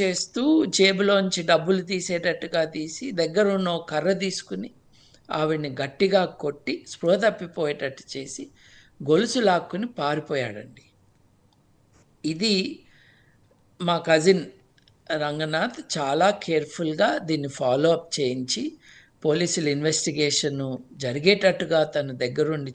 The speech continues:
చూసుకుంటే తేలింది ఏంటంటే, already ఒక మర్డర్ చేశాడు వాడు.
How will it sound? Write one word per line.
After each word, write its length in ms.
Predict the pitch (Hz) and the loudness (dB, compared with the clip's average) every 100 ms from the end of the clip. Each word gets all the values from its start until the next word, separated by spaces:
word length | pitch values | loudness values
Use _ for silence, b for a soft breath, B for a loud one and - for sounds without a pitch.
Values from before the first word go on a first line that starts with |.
| - | -10
చూసుకుంటే 580 | 131 - - 117 - 190 | -10 -10 -10 -10 -8 -10
తేలింది 580 | - 147 156 160 147 131 | -2 0 2 0 -2 -4
ఏంటంటే, 560 | 120 117 117 - - _ _ b b b b b b 147 147 180 | -6 -10 -12 -12 -14 _ _ b b b b b b 2 8 8
already 520 | 214 226 233 254 277 | 8 8 8 8 6
ఒక 240 | 254 - | 6 6
మర్డర్ 640 | 185 165 165 180 226 202 190 | 2 4 4 6 4 2 -2
చేశాడు 440 | 160 165 143 131 | -2 -2 -4 -2
వాడు. 420 | 123 113 113 - | -2 -2 -4 -10